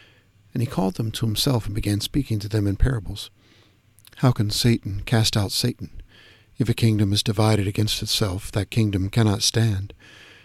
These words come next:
If a house is divided against itself, that house will not be able to stand. If Satan has risen up against himself and is divided, he cannot stand,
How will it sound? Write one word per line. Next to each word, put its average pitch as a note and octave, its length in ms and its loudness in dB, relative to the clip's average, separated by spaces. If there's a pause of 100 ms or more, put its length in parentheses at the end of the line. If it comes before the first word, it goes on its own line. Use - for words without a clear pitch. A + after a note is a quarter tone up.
(180)
If G#3+ 100 0
a G#2+ 80 4
house B2 360 4
is G#2 100 -2
divided G#2+ 400 2
against G#2 380 -2
itself, G#2 380 -2
that A2 160 0
house G#2+ 380 0
will G#2+ 80 -2
not A2+ 220 -2
be G2+ 100 -6
able F#2+ 180 2
to G#2 60 -6
stand. G2+ 440 -2 (560)
If A#2 120 2
Satan A#2+ 340 2
has G2 180 -2
risen G#2+ 260 2
up A2+ 160 4
against - 320 2
himself G#2 400 0
and A2 80 0
is G#2 80 0
divided, A2 540 0 (240)
he C#3+ 140 -4
cannot G#2+ 340 -2
stand, F#2 400 -2